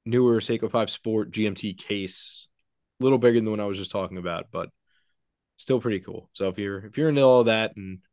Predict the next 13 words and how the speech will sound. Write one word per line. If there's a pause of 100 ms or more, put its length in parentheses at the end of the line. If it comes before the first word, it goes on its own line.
(120)
you
like
that (260)
sort
of,
uh,
future
Rolex
look,
maybe
check
it
out.